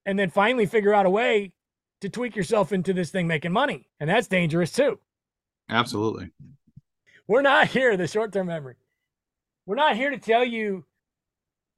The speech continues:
Speaker 1: "This is how you find a house and buy that house and feel comfortable and warm and fuzzy." That's not our job. That's not my job. That's my job within my organization. That's how I buy a house. What I do to buy a house is probably nothing even close to what you're gonna do to buy a house, or Tim does, or, or Joe, or Johnny.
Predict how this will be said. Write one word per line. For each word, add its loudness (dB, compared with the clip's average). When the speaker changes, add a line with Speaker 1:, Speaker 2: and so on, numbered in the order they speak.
Speaker 1:
"This 2
is -4
how 4
you 4
find 2
a 2
house 0
and -6
buy -2
that -2
house -6
and -8
feel -4
comfortable -2
and -4
warm -2
and -8
fuzzy." -4
That's 2
not 4
our 6
job. 4
That's 2
not 0
my 0
job. -8
That's 2
my 6
job 4
within 2
my 2
organization. -4
That's -2
how 4
I 4
buy -2
a -10
house. -20
What 4
I 6
do -2
to -4
buy 2
a 2
house -2
is -12
probably -2
nothing -8
even -6
close 0
to -8
what -4
you're -4
gonna -6
do -6
to -8
buy -10
a -14
house, -20
or -8
Tim -4
does, -6
or, -8
or -10
Joe, -4
or -8
Johnny. -6